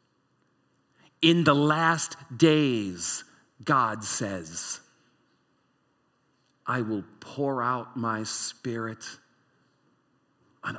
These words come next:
all people. Your sons and your daughters, they'll prophesy. Your young men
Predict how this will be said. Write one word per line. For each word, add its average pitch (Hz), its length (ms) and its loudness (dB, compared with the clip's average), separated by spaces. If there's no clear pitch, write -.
all 107 280 -8
people. - 540 -14
Your 104 100 -10
sons 95 880 -2
and 107 160 -8
your 98 140 -8
daughters, 92 500 -10
they'll 98 120 -14
prophesy. - 880 -8
Your 156 140 6
young 151 460 6
men 107 600 0